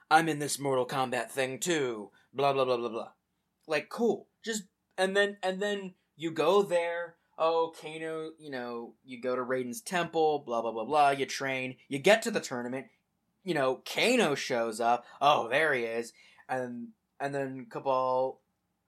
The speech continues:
turns out to be on the other team or something, you know, like,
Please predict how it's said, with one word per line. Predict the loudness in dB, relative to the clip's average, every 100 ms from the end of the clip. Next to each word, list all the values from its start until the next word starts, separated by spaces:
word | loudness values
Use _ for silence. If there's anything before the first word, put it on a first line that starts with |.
| _
turns | -4 -4 0 2
out | 2 2
to | -4
be | 0 2
on | 2
the | 0
other | 0 0
team | -2 -2 0 -2
or | -4
something, | -4 -4 -6 -4
you |
know, | -4 -6 -10 -4
like, | -4